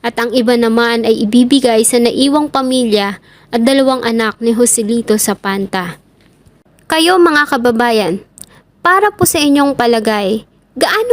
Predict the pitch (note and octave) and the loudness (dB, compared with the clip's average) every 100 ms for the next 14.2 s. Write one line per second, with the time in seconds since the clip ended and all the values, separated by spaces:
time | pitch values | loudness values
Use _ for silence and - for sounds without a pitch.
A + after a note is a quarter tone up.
0 | G#4+ E4 C4+ D4 C4 B3 A3+ A#3 G#3+ G#3+ | 4 4 2 0 2 2 2 2 0 -4
1 | G#3+ G#3 G3 F#3+ F#3+ - _ _ _ - | -2 -2 -2 -4 -8 -20 _ _ _ -20
2 | - _ - - - - F4+ F#4 F#4+ F#4 | -20 _ -20 -20 -6 -2 2 2 2 2
3 | F4 D#4+ C#4+ C#4 - D4 C#4 C4+ C4 C4 | 4 2 2 0 2 2 4 4 4 2
4 | B3 A#3+ B3+ B3 A#3 A#3 A3 A3+ - - | 0 0 -2 0 0 0 -2 -2 -2 -2
5 | A#3 A3+ G#3 G#3 - G#3+ G3 G3 - _ | 2 4 4 2 -2 -2 -2 -6 -10 _
6 | _ - _ - C4+ C4 B3+ B3+ A#3+ B3 | _ -20 _ 0 2 2 2 0 0 0
7 | A#3+ A3 A3+ B3 E4+ - A#3 A#3+ A#3+ A#3+ | 2 0 0 0 -2 -2 -2 0 0 0
8 | B3 B3+ C4 B3 B3+ - B3+ B3+ B3 A#3+ | 0 2 2 2 0 2 0 2 2 2
9 | A3+ A3+ A3 A#3 A#3 G#3+ G#3+ G#3 G#3+ G#3+ | 0 -2 -2 0 0 2 0 0 -2 -4
10 | - F#3 - - - - - - - C4 | -4 -8 -8 -20 -18 -16 -8 -4 0 0
11 | B3 C4 C4 B3 B3 A#3+ B3+ A3+ A#3 A#3+ | 0 0 2 2 2 2 0 2 2 2
12 | A#3 A3+ C#4+ D4+ D4 A#3 B3 B3 A#3 - | 2 0 2 2 2 2 2 2 0 -2
13 | A3 A#3+ A#3 - C4+ D4+ D4 - A#3 - | -2 -2 -2 0 2 2 2 0 -2 0
14 | A3+ | 0